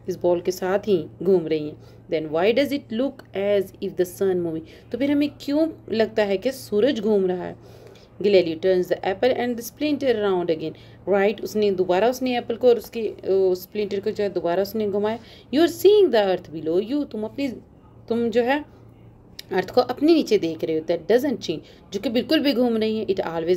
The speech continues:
underneath you and so far as you are concerned it doesn't move। तो जैसे कि तुम्हारा कंसर्न है, इसके मुताबिक जो है बिल्कुल भी वो जो है नहीं मूव कर रही है। But then look what's above you,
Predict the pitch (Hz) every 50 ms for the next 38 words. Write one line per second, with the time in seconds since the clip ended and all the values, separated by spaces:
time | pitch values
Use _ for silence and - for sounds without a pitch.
0 | 185 - - 226 226 247 240 254 254 254 - 233 254 269 - - 226 - - -
1 | 294 285 - 285 262 233 - 104 180 156 160 180 185 185 190 190 - - - -
2 | - - - - - 294 294 262 - - - 311 320 302 277 226 196 208 190 -
3 | 190 185 180 180 180 180 - 190 190 165 151 - - - - 180 - - - -
4 | 196 196 196 - 262 254 302 302 - 285 254 247 262 254 247 247 262 233 233 -
5 | 254 247 240 240 - - - - 226 220 208 226 226 214 233 226 - 247 247 208
6 | 190 214 220 - 247 226 185 202 190 160 170 170 165 175 175 196 240 285 - -
7 | - - - - - - 233 285 320 339 320 262 220 202 190 - - 180 160 160
8 | 151 170 165 185 - - - - - - 202 220 214 190 170 160 156 156 165 190
9 | 277 339 - - - - - - - - - - - - 311 427 381 - - -
10 | - 208 190 208 202 175 170 170